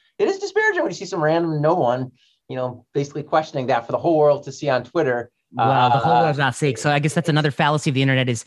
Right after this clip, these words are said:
Speaker 2: in our
Speaker 1: Yes.
Speaker 2: minds, it feels as if all the eyes are on
Speaker 1: Yeah.
Speaker 2: us, but eyes are never on us. But here's what I'll say to that person and
Speaker 1: Yeah.
Speaker 2: to cheer, and to cheer you up. I will say, you are a tremendous force of good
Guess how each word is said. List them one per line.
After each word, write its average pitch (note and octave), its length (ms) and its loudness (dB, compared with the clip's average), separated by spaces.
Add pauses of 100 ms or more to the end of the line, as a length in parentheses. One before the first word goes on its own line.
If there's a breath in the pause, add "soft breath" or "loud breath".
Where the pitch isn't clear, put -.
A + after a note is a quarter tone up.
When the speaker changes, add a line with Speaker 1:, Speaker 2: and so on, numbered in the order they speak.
(120 loud breath)
Speaker 2:
in F#3 100 4
our G3 120 4
Speaker 1:
Yes. F#3+ 40 2
Speaker 2:
minds, G3 360 4
it - 100 -2
feels G#3 260 2
as E3 100 4
if D#3 140 0
all E3+ 160 4
the E3 140 4
eyes D3+ 200 2
are C3+ 80 2
on C#3 120 2
Speaker 1:
Yeah. E3+ 80 4
Speaker 2:
us, G#3 100 -4
but D3+ 160 -4
eyes D#3 220 0
are D#3 40 2
never D#3 220 2
on B2+ 120 2
us. C3 100 -2 (120)
But E3+ 80 0
here's C#4 140 4
what C4+ 100 4
I'll F#3+ 120 2
say G3+ 160 0
to D#3 80 0
that F3+ 180 2
person C3+ 340 0
and B2 80 0
Speaker 1:
Yeah. B2 140 0
Speaker 2:
to - 20 -4
cheer, - 220 -2 (140 loud breath)
and D3 100 0
to D3+ 60 -2
cheer G#3+ 260 2
you F3 240 2
up. - 240 -2 (260 loud breath)
I B3 120 2
will A3+ 160 2
say, A2 300 -4 (1600 soft breath)
you B3 340 2
are F#3+ 240 0
a F#3 40 0
tremendous A3+ 460 2
force A3+ 320 0
of C#3 120 0
good F3+ 380 0